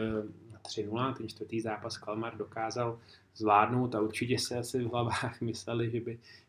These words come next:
mohli předvést úžasný obrat, ale bohužel, eh, onemocnili někteří hráči covidem a vlastně od zeleného, od zeleného stolu bylo rozhodnuto, že se ta série nebude dohrávat a Falun za stavu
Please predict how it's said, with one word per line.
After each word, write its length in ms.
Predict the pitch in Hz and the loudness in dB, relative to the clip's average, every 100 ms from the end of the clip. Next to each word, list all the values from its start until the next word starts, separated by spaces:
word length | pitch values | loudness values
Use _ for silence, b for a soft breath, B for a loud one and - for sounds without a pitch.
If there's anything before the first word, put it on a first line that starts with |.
| - | -6
mohli 220 | 107 120 | -2 0
předvést 520 | 120 110 113 123 120 | -2 -2 2 2 0
úžasný 540 | 117 110 123 - 135 135 | -4 -4 -4 -2 0 0
obrat, 380 | 113 131 127 | -2 -2 -4
ale 160 | 127 123 | -2 -2
bohužel, 580 | 117 120 117 127 127 127 | 0 0 0 0 -2 0
eh, 280 | 123 120 110 | 0 0 -4
onemocnili 880 | 120 117 117 - 127 120 123 123 | -4 -6 -8 -8 -6 -2 0 0
někteří 420 | 120 117 - 120 123 | -2 -4 -4 -2 0
hráči 400 | 127 123 123 - | 2 0 -2 -6
covidem 460 | 120 113 127 127 131 | -2 0 0 -2 -4
a 80 | - b b b - | -10 b b b -12
vlastně 220 | 107 120 | -2 2
od 120 | 127 | 4
zeleného, 460 | 123 131 131 131 135 | 6 8 6 6 2
od 220 | 131 123 | -2 0
zeleného 420 | 123 127 127 135 | 2 2 2 -2
stolu 280 | 131 - 127 | -4 0 0
bylo 240 | 127 131 | 4 4
rozhodnuto, 560 | 127 117 123 123 - 127 | 4 2 0 0 0 -2
že 120 | 123 | -2
se 480 | - 135 127 127 123 | -4 -2 0 -2 -4
ta 80 | 127 | -6
série 380 | - 120 127 123 | -4 0 2 2
nebude 260 | 120 127 | 2 2
dohrávat 580 | 120 117 120 123 127 127 | 0 -2 -4 -2 -2 -2
a 60 | 127 | -4
Falun 340 | - 120 120 | 0 0 2
za 80 | 117 | 0
stavu 380 | - 120 117 | -2 -2 -2